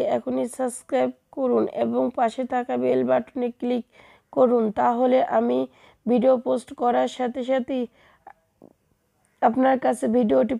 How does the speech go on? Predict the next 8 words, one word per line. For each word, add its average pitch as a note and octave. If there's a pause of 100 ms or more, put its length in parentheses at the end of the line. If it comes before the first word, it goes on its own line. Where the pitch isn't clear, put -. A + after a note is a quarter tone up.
পৌঁছে C4 (180)
চলে B3+
যাবে, G#3+ (220)
তখন A#3+ (120)
আপনারা B3+ (540)
সবার B3+
আগে A#3+
দেখতে A#3